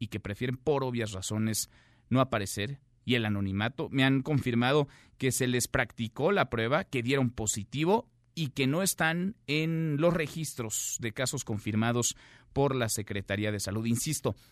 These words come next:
hasta esta hora, quizá aparezcan más tarde, pero estos casos no son nuevos, no tienen horas, tienen días incluso.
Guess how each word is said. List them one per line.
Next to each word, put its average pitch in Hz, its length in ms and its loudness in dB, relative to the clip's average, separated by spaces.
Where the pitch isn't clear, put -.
hasta 147 400 6
esta 156 320 4
hora, 240 160 6
quizá 117 280 0
aparezcan 127 500 2
más 113 180 -2
tarde, 208 300 6
pero 135 200 2
estos 143 260 0
casos 147 400 2
no 143 220 6
son 143 440 6
nuevos, 254 560 6
no 147 180 4
tienen 131 320 0
horas, 226 260 0
tienen 143 360 2
días 170 400 2
incluso. 170 640 4